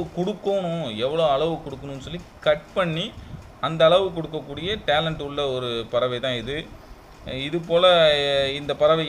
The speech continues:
ஏன், எதுக்கு, எதுக்காக இந்த topic எடுத்தோம்னு சொல்லிட்டு அடுத்த டாபிக்ல இதை தொடர்ந்து நம்ம சொல்றோம். அஹ், அந்த topic எப்படின்னு பார்த்தீங்கன்னா, இ-, இதுல உள் சொல்லப்படுறதும் உண்மையான ரியாலிட்டியில அது எப்படி இருந்துச்சுங்கிறத compare பண்ணி நம்ம அடுத்த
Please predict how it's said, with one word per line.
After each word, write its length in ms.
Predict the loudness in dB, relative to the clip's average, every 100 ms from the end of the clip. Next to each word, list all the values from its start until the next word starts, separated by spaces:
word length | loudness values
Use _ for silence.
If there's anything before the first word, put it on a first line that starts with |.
| 0
ஏன், 260 | 2 0 -2
எதுக்கு, 380 | -4 -4 -6 -8 -4
எதுக்காக 400 | -6 -2 -2 0
இந்த 140 | -4
topic 360 | 0 0 0 -6
எடுத்தோம்னு 360 | -8 -8 -10 -8
சொல்லிட்டு 260 | -8 -6 -2
அடுத்த 300 | 0 -2 0
டாபிக்ல 440 | 0 0 -4 -6
இதை 120 | -6 -6
தொடர்ந்து 340 | -6 -6 -8
நம்ம 140 | -8 -8
சொல்றோம். 400 | -8 -4 -4 -6 -10 -18 -16 -8
அஹ், 440 | -4 -2 -2 -2
அந்த 320 | -2 -2 0 2 4 4
topic 360 | 4 2 2 -6
எப்படின்னு 320 | -6 -6 -8
பார்த்தீங்கன்னா, 360 | -6 -6 -4 -4 -6 -12 -20 -20 -20 -14
இ-, 300 | -8 -8 -8 -12
இதுல 300 | -10 -4 2 4 4
உள் 300 | 2 -6 -4
சொல்லப்படுறதும் 760 | 4 6 6 2 2 0 -2 -2 -12 -20 -20
உண்மையான 540 | -10 -6 0 2 4 2
ரியாலிட்டியில 560 | 4 4 4 0 0
அது 120 | 0 0
எப்படி 240 | -6 -6 -6
இருந்துச்சுங்கிறத 580 | -8 -8 -8 -6 -4 -2
compare 400 | -4 0 -2 -2
பண்ணி 160 | -6
நம்ம 220 | -6 -2
அடுத்த 260 | -2 -2 -2